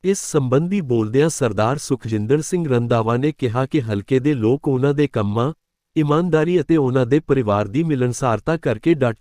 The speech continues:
ਕੇ ਉਹਨਾਂ ਨਾਲ ਖੜੇ ਹਨ। ਉਹਨਾਂ ਕਿਹਾ, "ਮੈਨੂੰ ਕੇਜਰੀਵਾਲ ਕੋਲੋਂ ਇਮਾਨਦਾਰੀ ਦਾ ਸਰਟੀਫਿਕੇਟ ਲੈਣ ਦੀ ਲੋੜ ਨਹੀਂ। ਮੇਰੇ ਨਾਲ ਚੱਲਦੇ ਮੇਰੇ ਇਲਾਕਾ ਵਾਸੀ ਮੇਰੀ ਇਮਾਨਦਾਰੀ ਦੀ ਗਵਾਹੀ ਹਨ।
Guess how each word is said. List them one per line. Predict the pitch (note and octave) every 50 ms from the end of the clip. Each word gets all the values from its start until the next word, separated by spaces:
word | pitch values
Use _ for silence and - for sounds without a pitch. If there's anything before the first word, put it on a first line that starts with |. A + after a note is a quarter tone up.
| -
ਕੇ | - E3+
ਉਹਨਾਂ | E3 D3+ D3 D#3+ D#3
ਨਾਲ | C3 A2 G#2+ B2+ B2 -
ਖੜੇ | - B2+ C3 D#3+ E3+
ਹਨ। | C3+ B2+ G#2 D#2 C#2 - _ _ _ _ _ _ _ _ _ _ _ _ _ - D#3
ਉਹਨਾਂ | E3 F#3 A3 A3 G#3 -
ਕਿਹਾ, | D3 C3 C#3 E3 E3+
"ਮੈਨੂੰ | D#3 C3+ A#2+ A#2 C3+ D#3+ D#3
ਕੇਜਰੀਵਾਲ | - C#3 A#2 G#2 G#2+ A#2 B2 B2+ A#2+ A#2 A2+ B2+ D3+
ਕੋਲੋਂ | D3 - B2+ A2+ B2 D3+ E3
ਇਮਾਨਦਾਰੀ | C#3+ A#2+ A2+ G#2+ G#2 G#2+ G#2+ G#2+ G#2 G2+ G#2+ A#2
ਦਾ | A2 C3 D3+ E3+
ਸਰਟੀਫਿਕੇਟ | - - C#3+ - - C3+ B2+ - - C#3 - D#3 D3+ D3 -
ਲੈਣ | B2+ A2 G#2+ G2 F#2 F#2 F2+
ਦੀ | A#2 E3+
ਲੋੜ | F3 C#3+ B2 A#2+ A#2 A2
ਨਹੀਂ। | G#2 F#2+ F2+ A2+ A#2+ F2+ C#2+ - _ _ _ _ _ _ _ _ _ _ _ _ _ -
ਮੇਰੇ | C3+ C3+ C3 C#3+ F3 G#3 G#3
ਨਾਲ | E3+ D3 C#3+ E3 F3
ਚੱਲਦੇ | - - D3 C3 A2+ A#2 C#3+ E3
ਮੇਰੇ | D#3+ C3 A2 G2+ G#2 C3 D#3
ਇਲਾਕਾ | D3+ B2 A2+ A2 G#2 - - D3 D3
ਵਾਸੀ | B2+ A2+ G#2 F#2 - - D#3
ਮੇਰੀ | D3+ A#2+ G#2 G2+ G#2 B2+ E3+ F#3
ਇਮਾਨਦਾਰੀ | D#3 C3 B2 A2+ G#2+ G#2+ G#2 G#2 G2 F#2 G2+
ਦੀ | G2 G#2 E3 F#3
ਗਵਾਹੀ | D#3 C3 G#2+ F#2+ F2+ F#2 A#2+ D3
ਹਨ। | C#3+ C3 C3 G2+ D2+ C2+